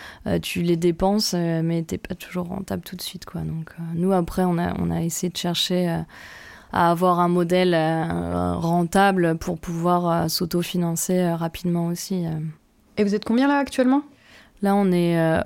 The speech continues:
Speaker 1: onze, euh, salariés.
Speaker 2: Et quels sont les futurs projets, donc, euh, soit de, de Sios, soit, soit de toi, Pauline, euh, quels sont-ils ?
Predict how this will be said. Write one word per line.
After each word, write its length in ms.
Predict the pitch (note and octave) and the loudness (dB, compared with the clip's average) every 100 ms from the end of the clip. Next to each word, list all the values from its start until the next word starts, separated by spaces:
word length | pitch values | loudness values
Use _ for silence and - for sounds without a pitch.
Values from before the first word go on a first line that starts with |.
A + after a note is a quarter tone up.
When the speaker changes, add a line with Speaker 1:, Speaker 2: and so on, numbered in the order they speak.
| - | -2
Speaker 1:
onze, 380 | F#3 F#3 F#3 F3+ | 0 2 0 0
euh, 180 | E3+ E3 | 0 -2
salariés. 540 | - F3 E3 D#3 F3 - _ _ _ _ - | -2 -2 -2 -4 -8 -12 _ _ _ _ 2
Speaker 2:
Et 80 | B3 | 4
quels 160 | C4+ | 6
sont 120 | C4 | 4
les 120 | F#4+ D4+ | 4 4
futurs 260 | - C#4+ | 2 0
projets, 360 | - C4 C4 C4+ | 4 4 6 6
donc, 240 | A3+ G3+ | 4 4
euh, 160 | G3+ G3 | 4 4
soit 260 | - B3 | 4 4
de, 320 | A#3+ G#3+ G3+ G3+ | 4 4 4 4
de 160 | G3 | 2
Sios, 300 | G3 - A3 | 0 2 0
soit, 560 | - - G3+ F#3+ F#3 F3 | 0 0 2 4 4 0
soit 180 | - G3 | 0 -2
de 120 | D#3+ | 0
toi, 160 | - | -2
Pauline, 320 | G#3 E3+ A3 G#3 | -2 -2 -2 -2
euh, 200 | F3 E3+ F3+ - - _ _ _ - - _ | -2 -2 -6 -12 -20 _ _ _ -20 -20 _
quels 140 | - | -8
sont-ils ? 400 | G3+ F#3+ - - | -6 -8 -8 -10